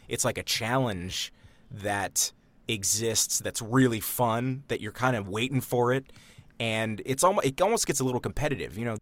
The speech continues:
It's almost kind of fun to see who can do the best sort of recovery or the best response or whatever, if you have the opportunity. So anyway, I, I loved that aspect of it. But that being said, there are times where you try something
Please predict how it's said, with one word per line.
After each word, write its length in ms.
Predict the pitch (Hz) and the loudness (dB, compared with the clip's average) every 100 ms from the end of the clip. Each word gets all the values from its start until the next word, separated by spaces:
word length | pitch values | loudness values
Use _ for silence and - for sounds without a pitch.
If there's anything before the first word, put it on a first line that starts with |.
| - | -2
It's 160 | 123 | 4
almost 240 | 147 170 - | 4 4 0
kind 120 | 139 | 0
of 80 | 113 | 0
fun 540 | - 135 123 117 107 - _ | 2 2 2 0 -6 -10 _
to 140 | - | 0
see 760 | 117 - - - 143 127 107 101 _ | 2 4 6 4 4 0 -2 -8 _
who 360 | - - 143 135 | -4 2 4 4
can 240 | - 120 | 0 -4
do 320 | 104 120 123 | -2 2 2
the 120 | 139 143 | 4 4
best 420 | 147 143 - - | 6 6 4 0
sort 260 | - 143 | 0 2
of 180 | 139 123 | 2 2
recovery 760 | 127 131 - 139 127 127 135 135 | 2 2 4 4 4 2 2 2
or 120 | 123 | 2
the 100 | 120 | 0
best 340 | 127 123 - | 2 0 0
response 680 | 127 - - 127 123 127 - | -2 -2 0 2 2 0 -2
or 80 | 120 | -2
whatever, 440 | 123 120 113 120 | 2 2 2 0
if 120 | 113 | -2
you 100 | 120 | -2
have 200 | 107 110 | 0 0
the 120 | 110 110 | 0 -2
opportunity. 560 | 107 101 107 101 98 - - | -4 -6 -8 -6 -8 -10 -10
So 180 | - 160 | 2 4
anyway, 260 | 151 120 95 | 4 2 2
I, 200 | 117 135 | 4 4
I 200 | 120 123 | 4 2
loved 320 | 107 104 98 | 2 -2 -2
that 120 | 101 | -4
aspect 340 | 92 98 - 101 | -2 -4 -6 -8
of 80 | 98 | -10
it. 100 | 101 | 4
But 220 | 233 170 - - - _ _ | 6 6 0 -20 -20 _ _
that 180 | 139 170 | 0 2
being 160 | 151 | 0
said, 400 | 120 - 170 107 101 _ | 2 2 2 2 -4 _
there 240 | 107 110 107 | -4 2 4
are 140 | 147 | 4
times 480 | 147 110 104 104 - - _ | 2 0 0 -2 -4 -6 _
where 180 | 98 87 | -6 -6
you 180 | 104 | -4
try 240 | 135 - 131 | -2 2 2
something 540 | 143 151 143 156 156 | 2 -2 -2 -6 -6